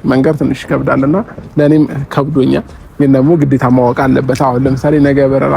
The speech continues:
ስለሆነ አስቡት። እሱም ይሄኔ ልብሱን ምኑን ሻንጣ ላይ እያደረገ ሊሆን ይችላል እና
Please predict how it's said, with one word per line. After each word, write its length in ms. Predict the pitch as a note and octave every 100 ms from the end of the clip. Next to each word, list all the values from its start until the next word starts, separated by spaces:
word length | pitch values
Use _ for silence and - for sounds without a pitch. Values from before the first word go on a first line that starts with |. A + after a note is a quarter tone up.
| C#3+
ስለሆነ 320 | D3+ D#3 F3 D#4+ - - - -
አስቡት። 420 | C3 - C#3 C3 - - - C#3
እሱም 340 | C#3+ C#3+ D#3 D3
ይሄኔ 240 | C#3+ D3+ F3 G3+ F#3 F#3 F#3
ልብሱን 460 | D3+ C#3 - F#3+ F#3+
ምኑን 340 | D#3+ F3 F3+ F#3
ሻንጣ 260 | D#3+ D3+ D#3
ላይ 120 | C#3+
እያደረገ 420 | C#3+ B2+ C3+ C3 C3+
ሊሆን 220 | C3+ C#3
ይችላል 280 | D3+ C3+ C3+
እና 140 | D3